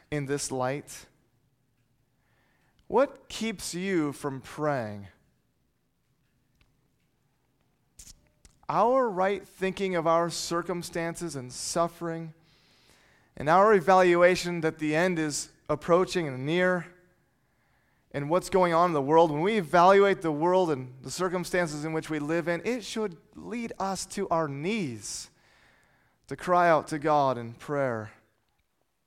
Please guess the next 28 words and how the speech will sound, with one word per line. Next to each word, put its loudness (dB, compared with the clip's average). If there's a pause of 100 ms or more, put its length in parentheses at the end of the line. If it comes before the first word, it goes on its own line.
(160)
and -12
go 4
to 0
Him -8 (400)
and -10
call -2
upon -6
His -12 (420)
name. -14 (800)
And -12
second, -4
my -14
second -4
point -6
is -8
this: -10
continue -6
to -8
love 0
one -6
another. -8 (840)
So -8
look 0
with 0
me -2
now 4
at 0
verses -4